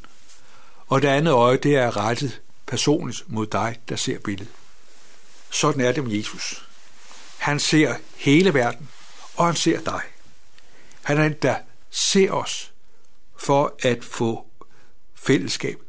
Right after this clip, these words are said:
med os. Det, at nogen ser på dig, det er med til, at du oplever en nærhed og et fællesskab. Og sådan ser Jesus på os,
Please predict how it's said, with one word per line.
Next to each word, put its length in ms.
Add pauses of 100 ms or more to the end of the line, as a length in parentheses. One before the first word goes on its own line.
(100)
med 100
os. 260 (1500)
Det, 240
at 420 (840)
nogen 500
ser 600
på 100
dig, 300 (840)
det 80
er 60
med 160
til, 160
at 240
du 120
oplever 420
en 160 (120)
nærhed 500 (680)
og 100
et 60
fællesskab. 500 (640)
Og 100
sådan 360
ser 240
Jesus 520
på 300
os, 280